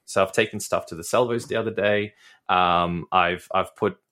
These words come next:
uh, my partner put stuff on Facebook for people to just come and grab it. Um, obviously, some of the gaming stuff is worth some money.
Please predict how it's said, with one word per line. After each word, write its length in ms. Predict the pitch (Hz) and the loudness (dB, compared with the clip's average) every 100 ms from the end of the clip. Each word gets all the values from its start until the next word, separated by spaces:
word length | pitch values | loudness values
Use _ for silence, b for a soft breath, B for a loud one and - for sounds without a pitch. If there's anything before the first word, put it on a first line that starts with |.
| _ _ _ _ | _ _ _ _
uh, 120 | 92 | -2
my 140 | 90 90 | 0 0
partner 300 | - 95 92 | 2 2 0
put 180 | - 92 | -8 -4
stuff 240 | - 87 | -4 -4
on 60 | 85 | -4
Facebook 500 | - 139 - 135 - | -2 -2 -4 -10 -10
for 80 | |
people 280 | 104 98 92 | -8 -8 -8
to 40 | 87 | -10
just 140 | 92 | -12
come 180 | - 92 | -6 -6
and 120 | 85 | -4
grab 240 | 87 85 87 | -2 -2 0
it. 180 | 90 - b b b | -6 -8 b b b
Um, 200 | 110 110 - | 2 4 2
obviously, 300 | 180 220 233 | 2 2 0
some 180 | 226 | 2
of 60 | 220 | 2
the 60 | 185 | 2
gaming 280 | 147 147 | 2 0
stuff 260 | 147 139 135 | 0 0 0
is 160 | 113 104 | -4 0
worth 380 | 110 107 - - | 0 0 -6 -8
some 260 | - 113 | -2 0
money. 420 | 104 104 82 78 | 4 2 2 -6